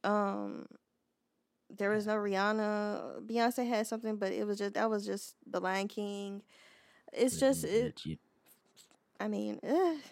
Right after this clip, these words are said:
Speaker 2: And it was, I think it was an F music, for, a F year for music. Like, it hasn't
Speaker 1: It really was.
Speaker 2: s-, s-, 'cause again, the music that I've heard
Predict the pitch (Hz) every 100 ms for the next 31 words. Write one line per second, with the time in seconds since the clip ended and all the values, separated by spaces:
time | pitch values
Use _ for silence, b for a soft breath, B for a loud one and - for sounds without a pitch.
0 | - 208 170 - 403 381 - - 415 359
1 | 370 320 262 302 320 277 349 320 294 -
2 | 233 233 - 285 339 247 - - 294 370
3 | 320 330 370 320 180 214 277 285 285 226
4 | 269 277 294 269 254 247 226 - 180 -
5 | - - 175 165 180 185 143 104 98 131
6 | 202 196 190 180 170 170 139 110